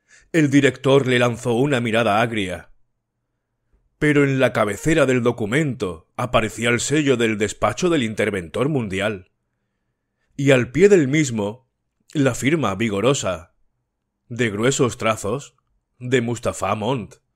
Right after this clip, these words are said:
Por consiguiente, todo estaba en orden.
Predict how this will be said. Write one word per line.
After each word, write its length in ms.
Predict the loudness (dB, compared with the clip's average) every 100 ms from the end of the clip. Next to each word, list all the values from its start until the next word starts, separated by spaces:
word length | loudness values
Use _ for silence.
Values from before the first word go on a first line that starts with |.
| _ _ _ _ _ _ _ _ _ _ _ _ _ _ _ _ 0
Por 220 | 2 4
consiguiente, 920 | 2 0 -2 0 0 0 -4 -6 -12 _ _ _ _ _ _ _ _ _
todo 300 | -6 0 2
estaba 380 | 2 0 0 2
en 100 | 2
orden. 460 | 0 0 -4 -8